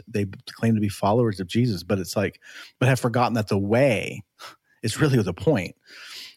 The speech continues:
And, uh, I believe that way runs through everything. That way, this, we call that Christ consciousness, you know?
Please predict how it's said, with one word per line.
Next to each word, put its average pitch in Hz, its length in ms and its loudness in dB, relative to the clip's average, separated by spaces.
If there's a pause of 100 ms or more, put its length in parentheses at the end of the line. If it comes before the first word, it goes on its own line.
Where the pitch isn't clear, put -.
(100)
And, 104 380 0
uh, 101 100 2
I 147 120 2
believe 139 240 2
that 107 200 2
way 113 260 4
runs 113 460 4
through 117 220 2
everything. 117 680 -4
That 117 220 0
way, 123 280 2
this, 110 240 0
we 123 180 2
call 135 200 0
that 120 200 2
Christ - 460 -2
consciousness, - 920 -4 (120)
you 110 100 2
know? 95 340 0